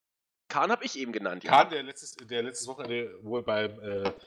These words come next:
Speaker 2: Current Gold war und niemand Bescheid gesagt hat und dann zufällig von einigen Usern und Teammitgliedern dort gesichtet wurde, weil man kann sich nicht verstecken vor uns.
Speaker 1: Wir finden euch.
Speaker 2: Dafür ist es.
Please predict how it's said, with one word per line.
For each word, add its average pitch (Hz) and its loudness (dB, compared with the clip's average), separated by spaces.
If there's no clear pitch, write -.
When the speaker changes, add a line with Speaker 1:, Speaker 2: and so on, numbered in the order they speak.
Speaker 2:
Current 123 4
Gold 123 8
war - 4
und 214 -2
niemand 139 -4
Bescheid 127 2
gesagt 98 -4
hat - -2
und 113 -16
dann 107 -6
zufällig 190 8
von 160 8
einigen 160 2
Usern 190 6
und 165 -4
Teammitgliedern 175 -2
dort 165 0
gesichtet 135 -4
wurde, 117 6
weil 147 10
man 131 0
kann 156 4
sich 180 -10
nicht 165 -16
verstecken - -10
vor - -20
uns. - -20
Speaker 1:
Wir 117 4
finden 190 0
euch. 101 2
Speaker 2:
Dafür 139 -10
ist - -20
es. - -10